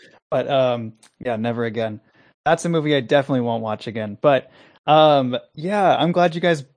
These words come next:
brought up the Joker because, um, I, I wasn't expecting it, but I'm glad you did because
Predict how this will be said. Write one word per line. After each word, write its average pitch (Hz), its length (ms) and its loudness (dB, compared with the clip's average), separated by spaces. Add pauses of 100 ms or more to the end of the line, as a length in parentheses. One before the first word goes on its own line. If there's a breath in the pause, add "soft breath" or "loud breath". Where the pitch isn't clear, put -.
(160)
brought 143 220 2
up 135 120 -2
the 135 80 -4
Joker 117 460 -6
because, 120 680 -8 (140)
um, 117 540 -6 (160)
I, 135 140 -4
I 143 100 0
wasn't 143 260 0
expecting 151 380 -2
it, 127 120 -2
but 131 120 -4
I'm 123 100 -6
glad 127 240 -2
you 117 80 -12
did 117 160 -6
because 110 440 -10